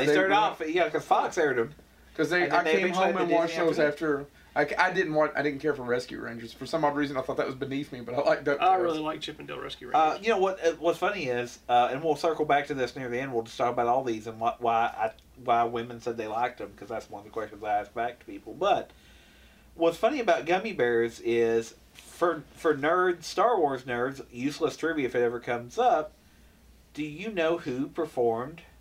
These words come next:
Speaker 1: the theme song?
Speaker 3: No idea.
Speaker 1: John Williams' son, who was one of the lead singers of Toto, who
Speaker 2: I
Speaker 1: missed
Speaker 2: didn't know
Speaker 1: the
Speaker 2: that.
Speaker 1: rains down in Africa. Uh, the song was actually written by,
Speaker 2: <coughs>
Speaker 1: um, the, uh, a husband and wife team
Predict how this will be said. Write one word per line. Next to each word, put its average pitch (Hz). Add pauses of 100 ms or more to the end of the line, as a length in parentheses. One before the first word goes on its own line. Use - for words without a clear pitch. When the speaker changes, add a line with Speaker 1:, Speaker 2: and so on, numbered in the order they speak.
(140)
Speaker 1:
the 156
theme 339
song? - (840)
Speaker 3:
No 165
idea. 175 (260)
Speaker 1:
John 214
Williams' 226
son, 196
who 151
was 156
one 160
of 185
the 185
lead 156
singers 151
of 180
Toto, 127 (300)
who 185
Speaker 2:
I 196
Speaker 1:
missed -
Speaker 2:
didn't -
know 147
Speaker 1:
the 139
Speaker 2:
that. 160
Speaker 1:
rains 208
down 185
in 190
Africa. 240 (600)
Uh, 160
the 170
song 240
was 220
actually 214
written 202
by, 151 (120)
Speaker 2:
<coughs> 190
Speaker 1:
um, 131 (1040)
the, 151
uh, 143 (100)
a 139
husband 175
and 190
wife 151
team 131